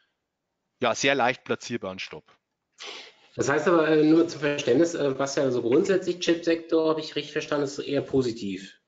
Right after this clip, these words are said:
Speaker 2: der
Speaker 1: Ähm,
Speaker 2: insgesamte.
Speaker 1: er ist ein starker Sektor. Ich sehe ihn halt kurzfristig
Speaker 2: Ja.
Speaker 1: etwas angeschlagen. Genau, also, äh, grundsätzlich hast du's absolut richtig zusammengefasst, wäre der Chipsektor auch mit Blick auf Window Dressing Q vier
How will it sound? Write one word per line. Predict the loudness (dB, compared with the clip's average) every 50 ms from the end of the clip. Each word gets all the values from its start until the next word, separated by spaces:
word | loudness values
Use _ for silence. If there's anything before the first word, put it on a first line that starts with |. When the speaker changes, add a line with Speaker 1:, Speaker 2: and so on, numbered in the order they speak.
| _ _ _ _ _ _ _ _ _ _ -20 _ _ -6 -6
Speaker 2:
der | -6
Speaker 1:
Ähm, | -6 -6 -4
Speaker 2:
insgesamte. | -2 0 2 4 4 2 2 0 0 0 -2 -2 -2 -4 -4 -6 -6 _ _
Speaker 1:
er | -4 -2 -2
ist | -2 -2 -4
ein | -4
starker | -4 -2 2 4 4 4 4 2 0 0
Sektor. | 2 0 0 -2 -2 0 2 2 2
Ich | 2 0 -2
sehe | 0 0 2 2
ihn | 2 2
halt | 2 0 -2 -4
kurzfristig | -8 -8 -8 -6 -4 -4 -4 -2 -2 -6 -6
Speaker 2:
Ja. | -6
Speaker 1:
etwas | -6 -4 -6 -6 -6 -8
angeschlagen. | -14 -14 -14 -12 -10 -10 -6 -2 0 0 -2 -2 -4 -10 -8
Genau, | -6 -4 0 2 2 2 2
also, | 2 0 -2 0 2 2 4 2 2 0
äh, | -4 -10 _ _ _ -4
grundsätzlich | 0 0 0 0 0 -2 0 0 0 0 0 -2 0 2
hast | 0 0 0 -4
du's | -14 -12 -6 0
absolut | 0 0 0 -2 -8 -6 -6 -6 -4 -4
richtig | -6 -6 -6 -12 -14
zusammengefasst, | -12 -10 -4 0 0 0 2 0 -2 -2 0 0 0 0 0 -2 -4 0
wäre | 0 2 2 2
der | 0 -2 -4 -2
Chipsektor | -2 -4 -4 -4 -6 -4 -2 -2 -2 -2 -4 -4 -2 0 0 0 -2 _ _ _ _ -4
auch | 0 0 0 0
mit | 0 -6 -6 -4
Blick | -4 -4 -4 -2
auf | -2 -4 -4 -2 -4
Window | -6 -4 -2 -2 -4
Dressing | -4 -2 -2 -2 -2 -2 -4 -10 -10 -12
Q | -12 -14 -14 -14 -14
vier | -16 -18 -10 -2 0 0 0 0